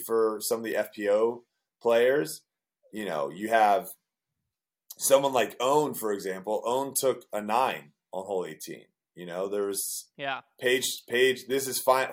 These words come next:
Speaker 1: final round. Owen took a nine. Kristen bogeyed. Obviously, she was playing super aggressive.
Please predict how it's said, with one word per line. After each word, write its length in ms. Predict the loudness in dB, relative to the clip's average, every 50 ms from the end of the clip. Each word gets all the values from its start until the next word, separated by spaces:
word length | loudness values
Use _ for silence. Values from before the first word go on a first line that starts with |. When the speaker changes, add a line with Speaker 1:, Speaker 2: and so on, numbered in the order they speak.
| 0 2
Speaker 1:
final 260 | 2 4 4 2 2
round. 300 | 0 0 0 0 -2 -2
Owen 240 | -4 -4 -4 -4 -4
took 160 | -4 -6 -4
a 80 | -4 -4
nine. 520 | -4 -2 0 0 0 0 -2 -4 -8 -10 -16 _ _ _ _ _ _
Kristen 440 | -4 -2 0 0 0 -2 -4 -6 -4
bogeyed. 460 | 0 2 2 2 2 0 -4 -4 -2
Obviously, 380 | 0 0 0 -2 -4 -8 -8 -10
she 140 | -8 -6 -6
was 100 | -8 -4
playing 220 | -2 -2 -2 -2
super 320 | -4 -8 -8 -6 -6 -8 -6
aggressive. 520 | -2 0 0 0 0 -2 -4 -4 -4 -6